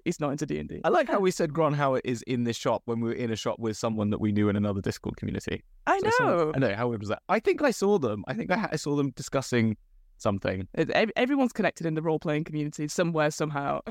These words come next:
Speaker 2: Anyway, but yeah, it's really good. And I am looking forward to,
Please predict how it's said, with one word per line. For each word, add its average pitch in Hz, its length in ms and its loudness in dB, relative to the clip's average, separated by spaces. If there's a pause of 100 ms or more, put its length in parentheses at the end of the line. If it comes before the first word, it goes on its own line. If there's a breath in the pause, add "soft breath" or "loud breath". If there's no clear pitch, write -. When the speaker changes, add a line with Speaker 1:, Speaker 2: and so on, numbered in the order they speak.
(160)
Speaker 2:
Anyway, 151 220 4
but 175 180 0
yeah, 160 220 2
it's 165 220 0
really 185 180 2
good. 131 320 0 (100)
And 123 400 2
I 120 140 0
am 123 140 -2
looking 127 300 0
forward 117 380 0
to, 110 520 -2